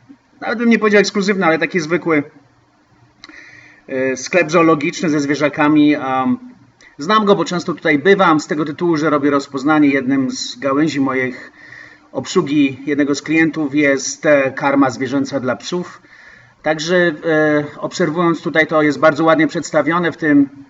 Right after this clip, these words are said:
e, zwierzyńcu sklepie. Te zwierzaki są na sprzedaż, to są, a, rasowe koty, rasowe pieski, e, rasowe cokolwiek tam jest. Widzicie, w środku stoi filtr do powietrza.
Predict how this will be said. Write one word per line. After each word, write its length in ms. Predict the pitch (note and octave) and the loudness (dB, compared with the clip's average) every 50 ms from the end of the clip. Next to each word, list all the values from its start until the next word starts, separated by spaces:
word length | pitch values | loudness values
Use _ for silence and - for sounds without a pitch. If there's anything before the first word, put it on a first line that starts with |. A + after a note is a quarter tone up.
| _ _ _ _ _ _ _ _ _ _ - | _ _ _ _ _ _ _ _ _ _ -14
e, 640 | - B2 B2+ B2+ B2+ B2+ B2+ B2 B2+ B2+ B2 B2 B2+ B2 A#2+ C#3 - - | -10 -6 -6 -4 -4 -2 -2 -2 -2 -2 -4 -4 -8 -10 -14 -14 -14 -14
zwierzyńcu 720 | C3 B2+ B2+ C3+ D#3 D#3 C#3+ D3+ E3 D#3+ D3 - - D#3+ | -14 -12 -6 -4 -2 -2 0 0 0 -2 -2 -2 -4 -6
sklepie. 640 | C#3+ - - - D#3+ D3+ C#3+ - - E3 D3 D3 D3 C#3+ C#3+ - - - _ _ _ - - - _ - D3+ C#3+ D3 C#3+ | -6 -6 -4 0 0 0 0 0 0 2 2 4 4 2 -2 -4 -18 -20 _ _ _ -20 -20 -20 _ -6 -4 -4 -2 0
Te 100 | - G3+ | 2 0
zwierzaki 380 | F#3 E3+ F#3 E3 F#3+ F3+ F#3 F#3+ | 2 2 2 2 2 2 0 -2
są 140 | - F#3 F3+ | -4 -2 -4
na 100 | F3 F3 | -4 -4
sprzedaż, 420 | - - - D#3+ B2+ B2+ C#3 C#3 | -6 -4 -4 -2 0 0 -2 -2
to 100 | - D#3 | -2 -6
są, 340 | C#3+ - D#3 C#3+ C#3+ C#3+ C#3+ | -6 -2 -2 0 2 4 4
a, 180 | C#3 C#3 C3+ C3+ | 4 2 2 0
rasowe 360 | C#3+ C#3 - E3+ D3+ C3+ C3 | 0 -2 -2 -4 -4 -4 -4
koty, 360 | C3 E3 F3+ G3 F#3+ E3 C3+ | -2 0 0 0 2 0 -2
rasowe 360 | B2 A#2+ - - A#2 A2+ A2+ | -2 -4 -6 -8 -8 -8 -10
pieski, 560 | G2+ - B2+ B2+ - - - - C3+ A#2 G#2+ - - _ - - - - _ _ _ _ - | -8 -6 -6 -6 -6 -8 -8 -10 -10 -10 -10 -12 -16 _ -20 -20 -20 -20 _ _ _ _ -20
e, 680 | - G#2 G#2+ G#2+ G#2+ G#2+ G#2+ G#2 G#2 G#2 G2+ G2 G#2+ B2 | -16 -12 -12 -10 -8 -8 -8 -8 -8 -10 -10 -10 -8 -6
rasowe 400 | B2+ B2+ - - C#3+ A#2+ B2+ - | -6 -6 -4 -4 -6 -6 -6 -8
cokolwiek 420 | - B2+ - C#3 C3 B2+ C3 B2 | -10 -8 -6 -4 -4 -4 -4 -6
tam 160 | - C3 B2+ | -6 -2 -2
jest. 140 | C#3+ D#3+ D3+ | -2 -2 -2
Widzicie, 300 | C#3+ D3 D#3 D3 - D#3+ | -4 -8 -8 -4 -4 -4
w 40 | - | -2
środku 300 | - F3+ F3 F3 - F3+ | 0 -2 -2 -2 -4 -8
stoi 360 | - - F3+ E3 D#3+ D#3 D3+ | -4 -2 -2 0 0 0 0
filtr 320 | - - D#3+ D3+ E3 D3+ | -2 -4 -6 -6 -4 -4
do 100 | C3+ C#3+ | -4 -4
powietrza. 580 | C3+ C3+ C3 A2 A#2+ A#2+ A#2 - - C#3+ C#3 C#3+ | -4 -4 -6 -4 -4 -4 -6 -4 -6 -6 -6 -6